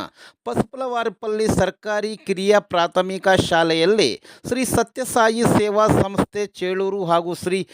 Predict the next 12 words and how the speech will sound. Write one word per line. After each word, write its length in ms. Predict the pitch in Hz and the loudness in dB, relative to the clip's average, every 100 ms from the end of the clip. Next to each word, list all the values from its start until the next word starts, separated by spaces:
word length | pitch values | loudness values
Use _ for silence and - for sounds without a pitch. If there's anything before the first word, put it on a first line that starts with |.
| - - | -6 -2
ಸತ್ಯಸಾಯಿ 800 | 226 220 - 247 233 214 214 226 | -2 -2 -6 -2 2 4 2 0
ಸ್ವಾಮಿಯ 560 | 202 - 196 208 214 196 175 - | -2 0 2 2 2 -2 -2 -6
ಕೃಪಾ 320 | 175 214 214 | -4 0 0
ಕಟಾಕ್ಷದಿಂದ 760 | 175 165 175 - 175 170 226 - - - - - - | 0 0 0 0 -4 -6 -2 0 -2 -8 -20 -2 2
ಶಾಲಾ 320 | 233 240 262 | 4 4 2
ಮಕ್ಕಳಿಗೆ 560 | 247 233 214 208 185 202 | 0 -2 0 0 4 2
ಉಚಿತವಾಗಿ 1200 | 180 180 214 240 - 240 208 190 185 165 190 196 | 2 -2 -4 -6 0 2 4 2 0 -4 -4 -4
ನೋಟ್‌ಬುಕ್ 760 | 190 175 214 196 - 226 - | -2 0 0 0 0 0 0
ಮತ್ತು 260 | 196 156 180 | -2 -2 -2
ಕಲಿಕಾ 420 | 160 185 214 220 | 0 0 2 2
ಸಾಮಗ್ರಿಗಳನ್ನು 720 | 196 185 165 175 175 170 170 | 2 0 -2 0 0 0 -4
ವಿತರಿಸಲಾಯಿತು. 1000 | 165 - 190 175 196 196 196 175 196 | -4 0 2 4 2 2 0 0 -2